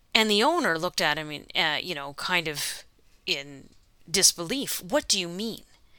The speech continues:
Like, we are only here for three days and you're gonna be taking down our premier event?" And the mechanic kinda tells him, "Well, look, I mean, I, I don't know what to tell you, but this,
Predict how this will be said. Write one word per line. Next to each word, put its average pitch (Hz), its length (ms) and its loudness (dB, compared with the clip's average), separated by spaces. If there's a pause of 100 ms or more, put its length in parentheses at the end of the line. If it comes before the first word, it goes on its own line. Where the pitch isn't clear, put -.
(220)
Like, 180 460 0 (120)
we 208 220 0 (140)
are 208 200 12
only 262 260 4
here 226 180 4
for 190 140 -2
three 214 320 0
days 202 280 8
and 185 60 4
you're 180 100 2
gonna 208 140 2
be 190 100 -2
taking 220 340 4
down 190 200 0
our 156 120 2
premier 220 600 0
event?" 214 480 -2 (1200)
And 262 100 -2
the 254 60 2
mechanic 208 680 4 (580)
kinda 220 320 -2
tells 202 380 2
him, 185 180 -6
"Well, 180 200 -4
look, 214 500 -2
I 190 140 -2
mean, 190 380 0 (1000)
I, 202 380 10 (160)
I 196 460 6 (240)
don't 233 180 6
know 294 60 4
what 247 200 2
to - 80 6
tell 247 220 6
you, 180 160 -2
but 175 260 2
this, - 420 6